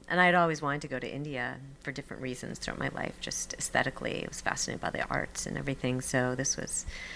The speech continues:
a whole next level of it. But, um, I wish we were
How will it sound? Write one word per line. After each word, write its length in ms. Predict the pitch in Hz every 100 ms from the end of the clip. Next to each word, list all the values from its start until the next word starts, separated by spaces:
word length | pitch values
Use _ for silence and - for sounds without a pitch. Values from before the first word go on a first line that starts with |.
| - -
a 40 |
whole 280 | 139 156 151
next 520 | 147 139 - - -
level 440 | 139 143 - 64 -
of 160 | -
it. 340 | 64 - - - - - - - - -
But, 200 | 131 123
um, 420 | 139 127 127 127 127 - - -
I 60 | 147
wish 200 | 202 -
we 80 |
were 180 | 160 135